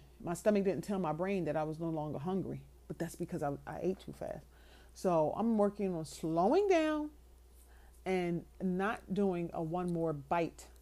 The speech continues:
thing. Like, there is no need for one more bite when there's always an opportunity at the next meal to have that same thing again. But I bet, I bet you I wouldn't want it,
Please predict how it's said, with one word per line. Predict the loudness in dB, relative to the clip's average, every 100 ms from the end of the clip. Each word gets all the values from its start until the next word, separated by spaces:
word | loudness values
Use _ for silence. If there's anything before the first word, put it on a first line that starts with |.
| -20 -20 -16 -12 -2
thing. | -2 -2 -8 -16 -20 -20 -20 -6
Like, | -2 2
there | 4 6
is | 4 2
no | 0
need | 0 0
for | -4
one | -4 -2
more | -2
bite | -2 -2 -4
when | -6
there's | -6 -8 -10 -4
always | 0 0 0
an | -2
opportunity | -4 -6 -8 -2 -2 -2 -6 -8 -10 -6
at | -4 0
the | 2
next | 4 4 2 -2 -6
meal | -4 -4 -8 -14 -20 -20 -20 -20 -20 -20 -8
to | -4
have | 0 2 2
that | 2 0
same | -4 -4 -2
thing | -2 0
again. | 2 2 2
But | 2
I | 0
bet, | 4 6 4
I | 2
bet | 2 2 2
you |
I | 0
wouldn't | 0 -2 -2
want | -2 -4
it, | -6